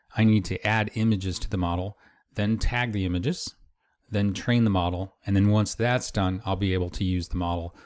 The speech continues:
for prediction or to, to use the model to count the eggs for me. So let's go ahead and add the eggs. So in my file system,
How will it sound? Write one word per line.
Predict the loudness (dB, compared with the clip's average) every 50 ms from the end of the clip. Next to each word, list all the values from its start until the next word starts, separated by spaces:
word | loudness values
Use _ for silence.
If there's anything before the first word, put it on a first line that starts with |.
| _ _
for | -10 -6 -4 -4
prediction | -2 0 -2 -2 -2 -2 -4 -2 -2 -2 -4
or | -6 -6 -6 -6 -6 -8 -12 -20 -20 _ _ -8
to, | -6 -4 -2 -2 -4 -6 -10 -18 -20 _ _ _ _
to | 0 2
use | 2 2 2 2
the | 4
model | 4 6 6 4 4
to | 2 -2 -2
count | -2 -2 -2 -2 -4
the | -4 -6
eggs | -4 -6 -6
for | -8 -8 -8 -8
me. | -8 -10 -12 -14 -16 -16 -16 _ -20 _ _ _ _ _ _ _ _ _ _ _ _ -20 -18 -16
So | -2 0 4
let's | 4 4 2 2
go | 2 4 4
ahead | 4 4 4
and | 4 2
add | 2 0 0
the | -4 -6
eggs. | -6 -10 -12 -14 -16 -16 -16 -18 -20 -20 -20 _ _ _ -20 _ -20 -20 -20 -20 _ _ _
So | -8 -4 -4 -2 0
in | 2 2 4
my | 4 4 4 4 4
file | 2 0 2 2 4 4 2
system, | 0 -4 -6 -4 -2 0 0 0 -2 -4